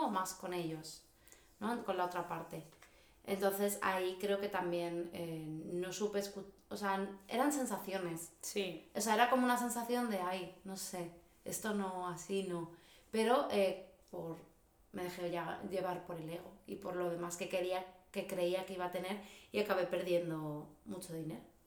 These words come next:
Speaker 2: Y ahí tu ego, eh, también está relacionado con tu herida, es decir, tu ego te dice,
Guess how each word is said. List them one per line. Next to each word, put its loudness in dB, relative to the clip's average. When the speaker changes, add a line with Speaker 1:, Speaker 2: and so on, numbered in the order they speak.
Speaker 2:
Y 4
ahí 8
tu 8
ego, 6
eh, 4
también 8
está 4
relacionado 4
con 2
tu 2
herida, 4
es 4
decir, -2
tu 2
ego 4
te 4
dice, 2